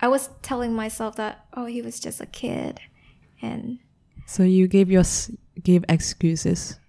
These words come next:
Speaker 2: for
Speaker 1: Yeah.
Speaker 2: him?
Speaker 1: Yes. Yeah.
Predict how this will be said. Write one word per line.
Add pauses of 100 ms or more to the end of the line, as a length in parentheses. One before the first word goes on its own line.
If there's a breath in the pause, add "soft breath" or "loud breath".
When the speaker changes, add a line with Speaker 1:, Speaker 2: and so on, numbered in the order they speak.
(240)
Speaker 2:
for
Speaker 1:
Yeah.
Speaker 2:
him? (420 loud breath)
Speaker 1:
Yes. (460)
Yeah.